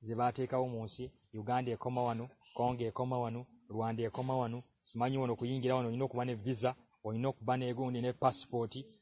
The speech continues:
ate olina okuyita ku migration. Inna lillahi rajiuna. Kati baga nti ate bano babi nnyo, babi nnyo. N'olwekyo nti,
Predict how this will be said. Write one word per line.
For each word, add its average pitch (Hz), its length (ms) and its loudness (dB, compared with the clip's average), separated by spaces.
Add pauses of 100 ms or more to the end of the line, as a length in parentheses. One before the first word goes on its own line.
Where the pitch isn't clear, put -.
ate 107 220 -2
olina 127 180 4
okuyita 123 240 -2
ku 123 100 -4
migration. 127 640 2 (260)
Inna 139 280 4
lillahi 120 360 4
rajiuna. 123 580 2 (320)
Kati 117 220 6
baga 127 240 12
nti 113 100 4
ate 120 200 4
bano 120 200 6
babi 120 240 6
nnyo, 123 280 4 (360)
babi 117 360 4
nnyo. 123 320 0
N'olwekyo 160 460 6 (260)
nti, 117 380 -6